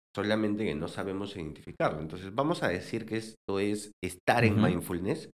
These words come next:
Speaker 2: Ok.
Speaker 1: Y hay momentos en los que estamos en mindfulness y hay momentos en los que no estamos en mindfulness.
Speaker 2: Ah, ok.
Speaker 1: ¿Ok?
Speaker 2: Ok, ok.
Speaker 1: Entonces, por ejemplo, ¿dónde es un momento de mindfulness y cuándo es un momento de mindfulness? Por ejemplo, cuando estás leyendo un libro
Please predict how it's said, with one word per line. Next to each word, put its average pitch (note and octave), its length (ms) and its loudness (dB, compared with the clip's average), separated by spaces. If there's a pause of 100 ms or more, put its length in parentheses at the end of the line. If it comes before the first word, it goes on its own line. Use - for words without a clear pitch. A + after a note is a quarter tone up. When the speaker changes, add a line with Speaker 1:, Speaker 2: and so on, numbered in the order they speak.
(120)
Speaker 2:
Ok. - 100 -8 (140)
Speaker 1:
Y B2 140 2
hay C3+ 100 8
momentos D3+ 480 4
en B2+ 120 0
los F#2+ 180 -4
que - 200 -8
estamos D#3+ 540 -2
en F#2 100 -2
mindfulness F2+ 580 -4 (100)
y G#2 60 -6
hay G#2+ 60 -2
momentos A#2 540 -4
en F#2 120 -6
los E2 180 -10
que E2 100 -10
no A2 180 -2
estamos G2 400 -6
en E2 80 -12
mindfulness. C#2 240 -12 (180)
Speaker 2:
Ah, F2 420 2
ok. D#2+ 80 -14 (240)
Speaker 1:
¿Ok? G#2 420 -2
Speaker 2:
Ok, - 60 -
ok. G2+ 60 -4
Speaker 1:
Entonces, G2 380 -2
por G#2 180 0
ejemplo, G2+ 540 2
¿dónde F#3 280 0
es G3+ 120 -2
un F#3 100 0
momento D#3 420 0
de A#2+ 80 2
mindfulness A#2+ 680 0
y F#2+ 60 -10
cuándo A#2+ 280 0
es A#2 100 -8
un A#2+ 60 -4
momento G#2+ 320 0
de G#2 60 0
mindfulness? G2 540 -2
Por E2 120 -6
ejemplo, D#2+ 400 -6
cuando E2+ 180 -4
estás D3+ 200 -4
leyendo A2 400 0
un F2+ 120 0
libro F2+ 540 0